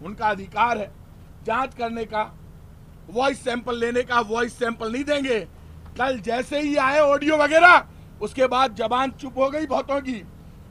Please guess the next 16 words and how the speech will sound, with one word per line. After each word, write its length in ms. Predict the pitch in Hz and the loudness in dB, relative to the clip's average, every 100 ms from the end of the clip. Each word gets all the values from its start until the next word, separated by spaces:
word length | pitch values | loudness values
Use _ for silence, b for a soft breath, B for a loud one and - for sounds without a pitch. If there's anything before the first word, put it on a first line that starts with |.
| - | -14
Twitter 360 | 240 269 285 285 | -10 -4 0 -2
की 120 | 277 | -2
राजनीति 500 | 277 277 269 285 - | -2 -2 -2 -6 -4
कम 160 | 277 294 | -4 -4
कर 200 | 294 302 | -2 0
दी, 300 | 330 302 233 - - - - | 2 2 0 -10 -20 -12 -6
सबके 320 | 226 - 240 | -6 -4 -4
समझ 300 | 233 233 240 | -2 -4 -2
में 120 | 240 | 0
आ 140 | 240 | 0
गया 320 | 240 262 247 208 - - - - - - - | 0 2 2 0 -4 -16 -18 -18 -18 -16 -10
कि 60 | |
उल्टा 380 | 220 247 262 269 | -8 -6 -2 -4
पड़ 220 | 262 254 | -2 -4
रहा 220 | 262 254 | 0 0
है। 180 | 202 - | 0 -4